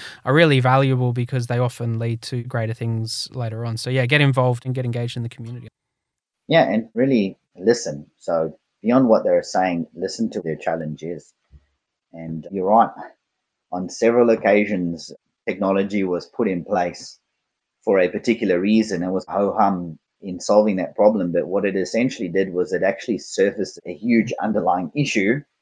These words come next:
Speaker 2: and the solution was better fit for <laughs> solving that problem. But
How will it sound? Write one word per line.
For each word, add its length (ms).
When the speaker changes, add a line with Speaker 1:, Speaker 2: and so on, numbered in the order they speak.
Speaker 2:
and 260
the 80
solution 600
was 100
better 240
fit 300
for 100
<laughs> 0
solving 460
that 260
problem. 400
But 240